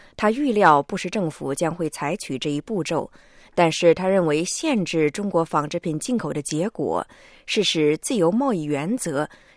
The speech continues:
成为不同党派和利益集团之间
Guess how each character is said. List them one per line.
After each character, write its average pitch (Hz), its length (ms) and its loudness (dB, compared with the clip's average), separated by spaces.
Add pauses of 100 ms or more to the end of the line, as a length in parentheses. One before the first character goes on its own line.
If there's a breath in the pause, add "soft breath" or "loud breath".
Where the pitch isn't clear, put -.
成 - 240 0
为 160 220 4
不 277 120 -4
同 214 220 -4
党 165 300 -6
派 170 240 0
和 180 180 -4
利 247 180 -4
益 190 80 -4
集 180 200 -8
团 147 240 -6
之 165 120 -6
间 170 280 -2